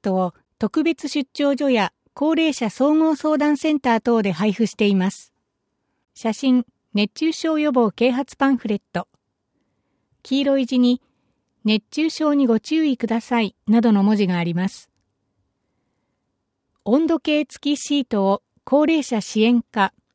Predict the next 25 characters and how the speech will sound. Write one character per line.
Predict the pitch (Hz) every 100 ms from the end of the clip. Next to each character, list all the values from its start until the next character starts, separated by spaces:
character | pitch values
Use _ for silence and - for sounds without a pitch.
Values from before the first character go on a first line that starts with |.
| _
本 | 233
庁 | 226 226
舎 | 208 170
二 | 165 160
階 | 190 190 180 _ -
や | 220 214 - - _ -
高 | 294
齢 | 320 320
者 | - 214
総 | - 269
合 | 302 311
相 | 269 294
談 | 277 277
セ | 269 285
ン |
タ | 262 214
ー | 196
で | 160
配 | 190
布 | 196 208
し | -
て | 202
い | 196
ま | 185
す。 | - -